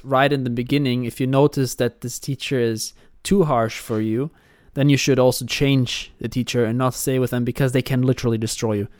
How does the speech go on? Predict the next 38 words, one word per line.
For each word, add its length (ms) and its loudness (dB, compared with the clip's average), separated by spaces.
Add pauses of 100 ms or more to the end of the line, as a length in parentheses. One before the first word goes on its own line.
(420)
There 160 4
are 100 6
people 440 4
that 240 0
quit 400 4
their 180 4
music 520 2
career 560 2
because 520 2
of 160 4
the 80 -4
teachers. 640 -6 (600)
And 140 0
they 100 6
could 180 8
have 220 8 (220)
maybe 440 6 (380)
have 260 2
had 220 4
a 60 4
great 440 6
musical 380 2
career, 520 4
they 120 0
just 180 -2
had 180 -4
to 80 0
find 300 -2
the 60 0
right 220 0
teacher. 440 -2 (220)
But 160 -4
because 480 4
they 120 2
had 220 -4
the 80 0
wrong 400 4
one, 320 0